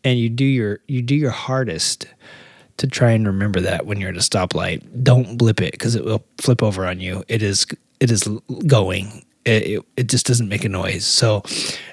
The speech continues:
uh, but could you imagine rolling your hand forward and all of a sudden you're going backward like that? That'd be kinda crazy. But so it's got regenerative assist and even reverse with this two-way throttle. You just, you roll it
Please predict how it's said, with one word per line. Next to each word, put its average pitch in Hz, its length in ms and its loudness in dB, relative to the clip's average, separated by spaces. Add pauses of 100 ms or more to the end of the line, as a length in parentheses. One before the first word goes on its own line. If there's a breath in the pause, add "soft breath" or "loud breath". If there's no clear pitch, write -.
uh, 147 140 -2
but 170 180 0
could 156 140 2
you 185 80 2
imagine 170 520 0 (100)
rolling 156 320 2
your 139 100 0
hand 139 300 0
forward 135 320 2
and 127 80 0
all 120 80 4
of 117 40 2
a - 20 -2
sudden 135 140 2
you're 120 100 0
going 117 200 0
backward 117 360 -4
like 110 160 -6
that? 110 200 -4
That'd 104 240 -6
be 117 80 -4
kinda 104 220 -4
crazy. 104 320 -4
But 120 320 2
so 143 160 2
it's 135 140 -2
got 147 360 0
regenerative 175 640 2
assist 165 480 0
and 139 120 0
even 139 220 2
reverse 131 580 0
with 135 220 -4
this 120 240 -2
two-way 143 320 2
throttle. 123 460 2
You 123 120 0
just, 120 280 -2
you 123 180 -2
roll 131 240 2
it - 180 -6